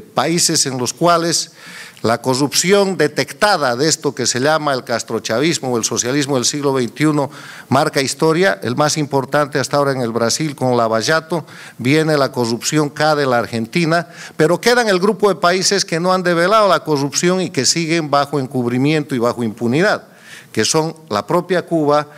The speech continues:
Venezuela, Nicaragua y Bolivia, que son precisamente los países en los que no hay ejercicio democrático. Sobre la Argentina nos interesa mucho saber los conceptos de los académicos y de los presentadores que hoy día nos acompañan,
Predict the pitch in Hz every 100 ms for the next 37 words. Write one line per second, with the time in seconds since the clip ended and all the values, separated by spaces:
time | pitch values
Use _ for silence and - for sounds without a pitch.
0 | - - 113 120 131 123 170 165 160 156
1 | 120 123 - 131 151 151 147 170 165 170
2 | 175 160 143 170 147 156 165 147 156 156
3 | 151 143 135 135 139 131 143 135 117 104
4 | - 117 131 131 - 101 107 92 - 113
5 | 113 113 - 104 104 90 87 - - -
6 | - - - - - - - - 143 147
7 | 147 135 156 143 202 190 180 147 - 139
8 | 147 156 147 147 151 156 - 156 143 -
9 | - - 131 147 170 165 - - - -
10 | 117 113 135 131 - 180 - 170 131 127
11 | 123 110 117 123 139 185 180 160 - 151
12 | 139 123 113 107 - 107 117 113 120 127
13 | 160 156 - 131 131 143 147 131 120 113
14 | 113 110 156 156 165